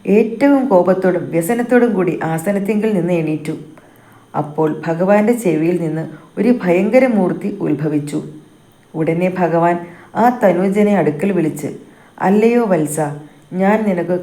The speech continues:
ഖണ്ഡാകർണൻ എന്ന് പേരിട്ടിരിക്കുന്നു. നീ ക്ഷണത്തിൽ പോയി നിന്റെ സഹോദരിയുടെ അവശത തീർത്തു വരണം." അവൾ ഏറ്റവും പരവശയായി വഴിയിൽ കിടക്കുന്നു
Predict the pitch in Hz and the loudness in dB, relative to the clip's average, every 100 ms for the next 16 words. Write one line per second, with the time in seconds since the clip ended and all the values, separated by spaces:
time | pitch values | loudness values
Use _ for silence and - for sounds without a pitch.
0 | 180 175 196 220 220 202 196 196 185 165 | -4 -2 2 2 2 0 -2 -4 -6 -6
1 | 170 151 147 - 156 143 151 147 147 - | -2 -2 -2 -2 -4 -2 -4 -4 -4 -8
2 | - - - _ - _ 196 262 - 233 | -18 -20 -20 _ -20 _ 0 0 0 0
3 | 196 202 247 233 - 185 156 - 156 165 | 0 0 -2 -4 -2 0 0 -4 -8 -4
4 | 175 175 156 156 180 190 190 190 196 180 | -4 -2 -2 0 2 2 2 2 2 0
5 | 165 160 190 196 180 151 165 175 151 147 | -2 -2 -2 -2 -2 -2 -2 -2 -2 -4
6 | 147 - - - - - _ _ _ 196 | -6 -10 -20 -20 -20 -20 _ _ _ 0
7 | 214 233 208 202 247 262 240 185 175 190 | 2 4 2 0 0 0 2 4 4 2
8 | 196 202 190 185 165 185 214 - 165 - | 2 2 2 2 2 2 0 0 -2 -2
9 | 170 160 | -4 -4